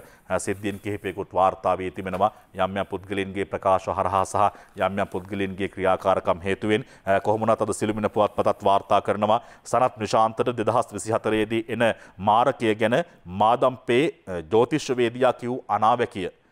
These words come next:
අ, සුරේකා නිල්මනි ඉලංකෝන් තමයි වාර්තා කරන්නේ. මාදම්පේ ප්‍රදේශයේ,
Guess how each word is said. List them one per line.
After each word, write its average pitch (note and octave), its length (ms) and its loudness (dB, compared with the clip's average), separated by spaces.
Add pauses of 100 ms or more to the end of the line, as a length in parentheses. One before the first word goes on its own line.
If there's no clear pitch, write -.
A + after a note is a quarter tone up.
(240)
අ, F#2 380 -2
සුරේකා A2 440 0
නිල්මනි G#2+ 360 -4
ඉලංකෝන් G#2 440 -2
තමයි G#2 320 0 (1300)
වාර්තා G#2+ 380 2
කරන්නේ. A2+ 300 0
මාදම්පේ G#2 460 2
ප්‍රදේශයේ, A2 560 -2